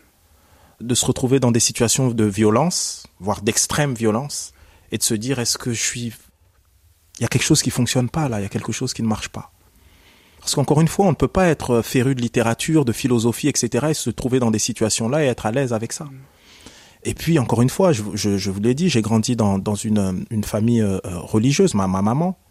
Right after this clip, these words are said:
Speaker 2: Elle avait
Speaker 1: mes
Speaker 2: des
Speaker 1: tantes,
Speaker 2: valeurs,
Speaker 1: elle
Speaker 2: votre
Speaker 1: avait des
Speaker 2: maman,
Speaker 1: valeurs.
Speaker 2: qu'elle voulait vous transmettre.
Speaker 1: Qu'elle, non, qu'elle m'a transmis.
Speaker 2: Mhm.
Speaker 1: Puisque, et au bout d'un moment, voilà. Donc, ce qui s'est passé, c'est que au moment de cette crise existentielle, euh, la, la religion,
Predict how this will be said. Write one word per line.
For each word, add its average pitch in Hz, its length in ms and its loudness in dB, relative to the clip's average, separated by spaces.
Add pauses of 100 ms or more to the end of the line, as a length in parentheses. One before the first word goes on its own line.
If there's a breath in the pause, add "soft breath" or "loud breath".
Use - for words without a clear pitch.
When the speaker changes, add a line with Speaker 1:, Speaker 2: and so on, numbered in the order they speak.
Speaker 2:
Elle 113 100 -4
avait 107 80 -2
Speaker 1:
mes 101 60 -4
Speaker 2:
des 90 80 -2
Speaker 1:
tantes, 160 100 0
Speaker 2:
valeurs, 175 280 2
Speaker 1:
elle 175 100 -2
Speaker 2:
votre - 60 0
Speaker 1:
avait 220 140 0
des 208 80 0
Speaker 2:
maman, 104 120 2
Speaker 1:
valeurs. 180 220 2
Speaker 2:
qu'elle 117 120 0
voulait 104 200 -2
vous 104 120 -4
transmettre. 110 400 -4
Speaker 1:
Qu'elle, - 360 -8
non, 208 120 2
qu'elle 110 140 -2
m'a 98 140 0
transmis. 220 440 0
Speaker 2:
Mhm. 123 120 -4
Speaker 1:
Puisque, 135 260 -2
et 127 80 2
au 120 80 2
bout 123 160 -2
d'un 120 140 2
moment, 120 380 2 (640 loud breath)
voilà. 131 320 0
Donc, 135 260 -2 (120)
ce - 120 -4
qui - 100 -4
s'est 147 140 2
passé, 135 320 0
c'est 131 180 -2
que 110 360 0 (720)
au 120 100 -4
moment 127 260 2
de 139 60 -4
cette 113 160 -2
crise 143 200 -2
existentielle, 117 680 -2 (400 soft breath)
euh, 107 120 0
la, 104 220 2
la 104 180 -2
religion, 131 540 0